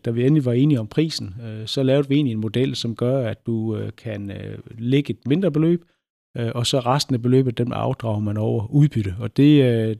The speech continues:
det var en model, øh, vi drøftede, som jeg egentlig blev rigtig glad for. Så skulle man ikke ud og finde en masse millioner.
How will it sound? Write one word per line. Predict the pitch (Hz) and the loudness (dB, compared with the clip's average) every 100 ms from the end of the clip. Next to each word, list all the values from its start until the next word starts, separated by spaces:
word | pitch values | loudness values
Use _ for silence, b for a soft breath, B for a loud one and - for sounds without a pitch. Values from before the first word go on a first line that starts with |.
| _ | _
det | 139 | 2
var | 147 135 | 4 4
en | |
model, | 127 127 151 127 | 2 2 2 2
øh, | 110 101 101 101 | -2 -4 -6 -6
vi | 113 | -8
drøftede, | - 131 139 117 | -4 -2 -2 -4
som | 110 113 | -6 -4
jeg | |
egentlig | 117 123 | -2 -4
blev | 113 110 | -4 -6
rigtig | 117 - 113 | -6 -6 -6
glad | 113 123 | -6 -4
for. | 123 | -6
Så | 120 - | -8 -8
skulle | 123 139 | -2 -2
man | |
ikke | 131 | 0
ud | 131 | 0
og | |
finde | 127 127 | 0 -2
en | |
masse | 120 127 117 | -2 -4 -4
millioner. | 113 123 131 | -4 -4 -4